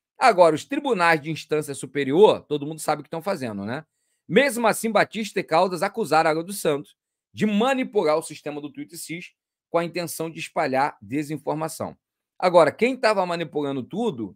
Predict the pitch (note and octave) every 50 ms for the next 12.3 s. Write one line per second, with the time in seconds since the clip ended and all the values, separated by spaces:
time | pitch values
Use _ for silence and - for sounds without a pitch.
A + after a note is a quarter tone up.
0 | _ _ C3+ B2+ A#2+ B2 B2 B2+ C#3+ D#3 F3+ F3+ F3 F3 F3 F3 E3+ E3 D#3 D3
1 | C3+ B2 A2+ G2 F2 F#2 - _ _ _ _ _ _ _ _ _ _ _ _ -
2 | A#2 - - B2+ B2+ C3 - A3+ G#3 E3+ D#3+ D3+ - D#3 - A3+ G#3 - F3+ C#3+
3 | B2 G2 - - - _ _ _ _ _ _ _ _ _ A2 B2+ D3+ - B3 B3
4 | G3 - - G#3 B3 A#3 F3+ D#3 F3 F#3 F#3+ - E3 D3+ C3 D3 C#3 C#3+ C#3 C3
5 | D3 D3+ D3 - F3+ E3 D3+ D3+ E3+ A3 C4 - _ _ _ _ _ _ _ _
6 | _ - G#2+ B2+ C3 D#3+ - D#3+ D#3 B2 - - E3 - - - D3+ C3 G2+ A#2
7 | C#3+ D3+ C#3+ - - D3 C3+ C#3 C3+ C#3 C#3+ C3+ A#2 - C3 C#3 C3+ D3 C3+ C3
8 | D3+ D3 - D3 B2 A#2+ A#2+ B2 B2 C3 - B2 - B2+ A#2+ A#2+ A2+ D3+ F3 G#3
9 | G3+ D#3+ D3+ - - - _ _ _ _ _ _ _ - E3+ E3+ E3 - F#3+ F3+
10 | - - G3+ G3+ G3 - - D3+ C#3 D3 - - _ _ _ _ _ _ - G#2+
11 | D#3 F3+ F3 F3 E3 - - - D#3 D3+ D3 C#3+ D3+ D3+ D#3+ E3+ F#3 F#3 - -
12 | F#3+ F#3 D#3+ - - _